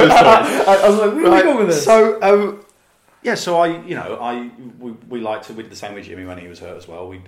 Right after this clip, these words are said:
Speaker 1: um, we like having a wrestler backstage 'cause we're not wrestlers,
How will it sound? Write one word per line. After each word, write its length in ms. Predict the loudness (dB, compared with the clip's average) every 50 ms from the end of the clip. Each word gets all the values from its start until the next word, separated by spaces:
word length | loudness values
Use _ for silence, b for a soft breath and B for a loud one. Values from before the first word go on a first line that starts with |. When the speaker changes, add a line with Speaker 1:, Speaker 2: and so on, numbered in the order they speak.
| -20
Speaker 1:
um, 160 | -20 -20 -20 _
we 120 | -18 -14 -12
like 180 | -10 -10 -10
having 180 | -10 -12 -12 -12
a 60 | -12
wrestler 300 | -12 -12 -12 -14 -16 -16
backstage 420 | -16 -16 -18 -20 -20 -20 -20 -20
'cause 80 | _ -18
we're 120 | -16 -14
not 120 | -14 -14 -14
wrestlers, 400 | -16 -16 -18 -20 -20 _ -20